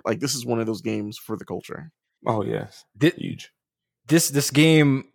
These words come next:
Speaker 3: just doesn't, they just didn't miss, like, on, in almost any level. The only thing I can say is, like, the multiplayer component, uh, when it released was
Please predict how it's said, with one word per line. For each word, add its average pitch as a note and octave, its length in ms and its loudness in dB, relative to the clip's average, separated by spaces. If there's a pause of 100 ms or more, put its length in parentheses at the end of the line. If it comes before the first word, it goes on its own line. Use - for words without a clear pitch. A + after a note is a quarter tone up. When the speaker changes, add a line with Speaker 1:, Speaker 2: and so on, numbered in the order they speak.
Speaker 3:
just C3 380 2
doesn't, A2+ 680 2 (1040)
they D#3 100 4
just E3 220 4
didn't D3 280 6
miss, A#2 460 4
like, C3+ 240 2
on, C#3 240 6
in D#3 160 4
almost E3 380 6
any E3 280 4
level. C#3+ 220 6
The C3 160 2
only F#3 260 4
thing F#3+ 160 0
I E3+ 60 2
can D3 120 -4
say D3 200 4
is, B2 120 4
like, A#2 240 2 (400)
the C3+ 120 4
multiplayer B2+ 680 4
component, A2 600 4
uh, G#2+ 160 4
when A2 160 2
it G2+ 60 -4
released G#2 460 0
was G2 520 2